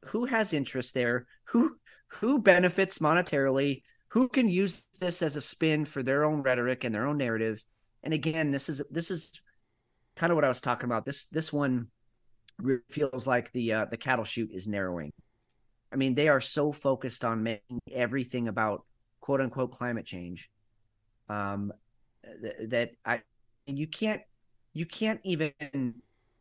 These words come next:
I mean, they're pretty soon they're gonna start blaming traffic accidents on climate change. I mean, y-,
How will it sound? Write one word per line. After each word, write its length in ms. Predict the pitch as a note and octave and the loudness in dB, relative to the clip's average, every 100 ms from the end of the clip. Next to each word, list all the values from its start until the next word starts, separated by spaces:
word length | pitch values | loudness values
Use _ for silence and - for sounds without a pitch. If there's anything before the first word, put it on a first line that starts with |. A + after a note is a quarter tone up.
| _ _ - | _ _ -4
I 20 | |
mean, 220 | D#3+ D#3 | -2 0
they're 100 | D3 | -2
pretty 280 | G3+ - C#4 | -2 -2 -2
soon 240 | - C4+ B3 | 2 2 4
they're 100 | C#3+ | 2
gonna 160 | F#3 | 0
start 240 | F#3 F#3 D3 | 2 2 2
blaming 400 | D3+ D#3+ C#3+ B2+ - | 2 2 2 -2 0
traffic 340 | E3 F3+ C3 | 2 2 0
accidents 540 | F#2+ - E2 - - - | -4 -4 -10 -10 -12 -6
on 120 | B2 | -4
climate 280 | - E3+ C3+ | 0 0 0
change. 420 | - A#1+ - - _ _ _ _ _ _ - | -6 -14 -18 -20 _ _ _ _ _ _ -8
I 40 | C3+ | -2
mean, 300 | C3+ B2 D#3 | -2 -2 -6
y-, 540 | - - - _ - | -12 -18 -20 _ -20